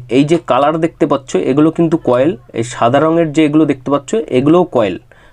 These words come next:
এই যে ডট দেখতে পাচ্ছ, এগুলোও কয়েল, এগুলো কিন্তু সবসময় বিপ সাউন্ড আসবে, এগুলো কিন্তু ক্যাপাসিটরের সঙ্গে গুলিয়ে যেও না। তো আমি দেখো চেক করে দেখিয়ে দিচ্ছি ফার্স্ট, এই যে কালার দেওয়া, এটা কালার কয়েল,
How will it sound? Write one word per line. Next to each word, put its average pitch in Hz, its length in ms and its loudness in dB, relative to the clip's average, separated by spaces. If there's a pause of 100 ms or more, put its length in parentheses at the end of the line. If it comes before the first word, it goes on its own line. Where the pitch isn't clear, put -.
(140)
এই 113 120 0
যে 143 120 2
ডট 131 340 0
দেখতে 156 380 -4
পাচ্ছ, 156 340 -4 (160)
এগুলোও 160 360 2
কয়েল, 113 340 -2
এগুলো 151 300 0
কিন্তু 190 240 -2
সবসময় 170 460 -2
বিপ 151 220 -2
সাউন্ড 170 260 2
আসবে, 147 260 -2 (460)
এগুলো 151 260 2
কিন্তু 180 200 0
ক্যাপাসিটরের 156 840 -4
সঙ্গে 180 300 -2
গুলিয়ে 170 360 2
যেও 110 180 2
না। 87 120 -8 (400)
তো - 80 -2
আমি 147 180 4
দেখো 143 340 0
চেক 151 280 -2
করে 165 180 2
দেখিয়ে 139 300 2
দিচ্ছি 165 260 -2
ফার্স্ট, 165 360 -2 (400)
এই - 120 -6
যে 135 180 0
কালার 139 300 2
দেওয়া, 151 260 0 (1200)
এটা 127 160 0
কালার 131 340 2
কয়েল, 151 300 0